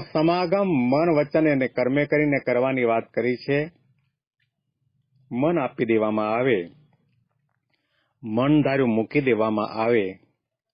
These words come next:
અને એમના વચનમાં, એમના કાર્યમાં, એમની ક્રિયામાં હંમેશના માટે આપણને વિશ્વાસ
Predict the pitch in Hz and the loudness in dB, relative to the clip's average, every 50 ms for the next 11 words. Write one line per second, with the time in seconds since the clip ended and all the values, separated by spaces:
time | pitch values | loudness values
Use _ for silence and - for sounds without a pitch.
0 | _ _ _ _ _ _ _ _ _ _ _ _ _ _ _ _ _ _ _ _ | _ _ _ _ _ _ _ _ _ _ _ _ _ _ _ _ _ _ _ _
1 | _ _ _ _ _ _ _ 131 147 156 170 170 170 170 175 175 170 156 135 135 | _ _ _ _ _ _ _ -2 0 2 2 2 2 2 2 2 2 2 0 0
2 | 139 - - 156 156 160 160 165 170 170 175 175 170 - - - _ _ _ - | -2 -2 -2 0 0 2 2 2 0 0 0 -2 -2 -4 -8 -16 _ _ _ -8
3 | 131 127 131 135 131 123 117 - - _ _ - 123 123 131 139 147 156 156 160 | -6 -4 -2 -2 -2 -4 -4 -6 -10 _ _ -6 -4 -2 -2 0 0 0 0 0
4 | 165 165 170 170 170 170 170 - _ - 131 127 127 127 127 123 117 110 - _ | 0 0 0 0 -2 -2 -4 -8 _ -10 -8 -6 -4 -2 -2 -2 -4 -4 -8 _
5 | _ - 139 143 151 156 156 160 160 165 165 170 170 170 165 - - _ _ _ | _ -4 0 2 2 2 2 0 0 0 0 0 0 -2 -4 -6 -12 _ _ _
6 | _ _ _ _ _ _ _ _ _ _ _ _ _ _ _ _ _ _ _ _ | _ _ _ _ _ _ _ _ _ _ _ _ _ _ _ _ _ _ _ _
7 | _ _ _ _ _ - 160 147 160 175 190 202 214 220 185 - - - - 165 | _ _ _ _ _ -6 -4 -2 0 0 0 2 2 0 0 -4 -10 -8 -4 -2
8 | 156 151 147 147 143 127 147 139 127 127 127 - 147 147 151 147 123 110 120 117 | 0 0 0 0 0 0 0 0 0 0 -2 -2 -2 -2 0 -2 -2 -2 -2 -4
9 | - - - 151 156 160 160 | -4 -6 -4 -2 0 0 -2